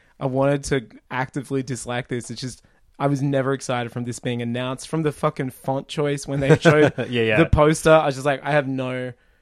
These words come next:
Speaker 1: point of reference." That's not, that's not necessarily, like, a bad thing. Like, I don't like movies
Speaker 2: Well, I mean,
Speaker 1: because I know
Speaker 2: they're
Speaker 1: what
Speaker 2: just,
Speaker 1: they are.
Speaker 2: it's just a
Speaker 1: But
Speaker 2: weird, like, it was a very weird choice of characters to make a bunch of movies on. I know that they always wanted to expand the cosmic stuff.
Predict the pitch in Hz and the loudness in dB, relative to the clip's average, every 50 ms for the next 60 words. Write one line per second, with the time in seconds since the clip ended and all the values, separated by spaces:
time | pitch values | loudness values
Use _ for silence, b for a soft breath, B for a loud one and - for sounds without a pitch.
0 | _ _ _ - - 156 151 143 113 127 131 127 - - 165 160 - 185 196 - | _ _ _ -4 -2 0 0 -2 -2 -2 -4 -2 -2 -2 0 2 2 2 4 4
1 | 220 214 196 - 185 175 175 - 185 180 175 180 175 165 - - 160 - - 147 | 2 2 2 2 2 2 2 2 2 2 4 4 2 0 -2 -4 -4 -2 0 0
2 | 147 151 151 151 143 135 - 139 131 120 127 123 127 127 - 147 147 143 139 135 | 2 2 2 0 0 -2 -4 -6 -6 -6 -6 -6 -6 -4 -4 -4 -2 -4 -4 -4
3 | 135 139 131 135 135 135 135 127 120 - 127 123 120 123 123 113 123 123 123 120 | -4 -4 -4 -4 -4 -4 -6 -6 -8 -8 -8 -6 -4 -6 -4 -4 -4 -6 -6 -6
4 | - b b b b - 175 190 180 196 202 156 156 127 156 151 143 139 135 139 | -10 b b b b 0 2 4 4 4 4 4 4 4 4 4 4 4 4 4
5 | 143 175 220 170 139 135 131 131 143 - 277 - - 143 - 214 - 254 190 156 | 4 6 6 4 4 4 4 2 2 0 -2 -4 -8 -8 -6 -2 2 4 4 6
6 | 160 135 139 147 147 131 - - 131 120 - - _ - - - 127 123 127 123 | 4 4 4 2 0 -2 -4 -4 -4 -4 -4 -8 _ -14 -10 -6 -4 -2 -2 -2
7 | 123 107 110 123 131 131 131 120 110 110 110 110 110 104 95 _ _ _ - - | -2 0 2 2 4 2 2 0 -2 -2 -2 -2 -2 -4 -8 _ _ _ -12 -6
8 | - 113 107 107 104 - 104 92 - - 104 98 95 98 - - 98 92 - - | -2 -2 0 0 -2 -4 -8 -8 -6 -2 -2 -2 -2 -2 -4 -8 -10 -10 -10 -10
9 | 95 95 92 90 95 87 90 90 87 92 87 90 90 90 92 92 90 98 101 110 | -10 -10 -10 -10 -10 -12 -12 -14 -14 -14 -14 -16 -16 -14 -14 -12 -10 -8 -8 -6
10 | 117 117 113 117 117 123 131 135 127 120 113 110 110 110 104 - 101 104 101 98 | -6 -4 -2 -2 0 0 -2 -2 0 0 0 0 0 -2 -2 -4 -6 -8 -8 -8
11 | 101 110 104 - - - - 104 101 98 95 98 - - 95 92 85 95 95 - | -8 -10 -10 -12 -14 -12 -10 -8 -8 -8 -10 -12 -10 -10 -10 -10 -10 -12 -16 -16
12 | - - 98 95 127 - _ _ | -12 -12 -10 -10 -12 -14 _ _